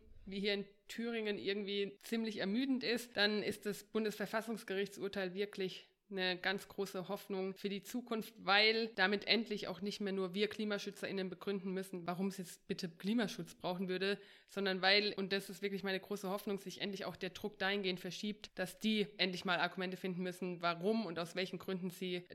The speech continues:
C O zwei Minderungsmaßnahmen, Förderung von Ö P N V, Förderung von Radverkehr,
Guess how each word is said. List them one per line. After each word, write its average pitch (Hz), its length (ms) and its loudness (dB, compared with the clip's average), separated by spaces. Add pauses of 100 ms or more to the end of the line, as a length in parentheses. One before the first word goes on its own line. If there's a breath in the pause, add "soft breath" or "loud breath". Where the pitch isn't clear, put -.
C 190 160 2
O 185 40 2
zwei 185 280 6
Minderungsmaßnahmen, 180 1400 2 (200)
Förderung 196 420 6
von 190 220 0
Ö 185 120 -2
P 190 120 -2
N 185 80 -2
V, 185 220 4
Förderung 185 300 -2
von 180 140 -4
Radverkehr, 180 800 4